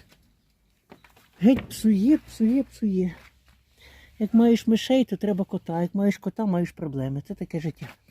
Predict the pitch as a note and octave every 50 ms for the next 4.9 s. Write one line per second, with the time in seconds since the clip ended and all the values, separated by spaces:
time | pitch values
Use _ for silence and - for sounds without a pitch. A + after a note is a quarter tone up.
0 | - - - _ _ _ - - _ _ _ - - F3+ - _ _ _ _ -
1 | - _ _ _ _ _ _ _ _ _ _ _ _ _ - - G#3+ G#3 G#3+ A3
2 | - - - - - - - - - - G3+ F#3 - F#3 F3 F#3 F#3 D#3+ F#3 F3+
3 | D#3+ - G3 D#3 - F3 - - E3+ - F#3 D#3+ C#3+ E3 E3+ E3+ D#3 - - -
4 | - - F3+ E3 F3 D3 - - F#3 D#3 F#3+ G#3+ B3 C4 - - - C4+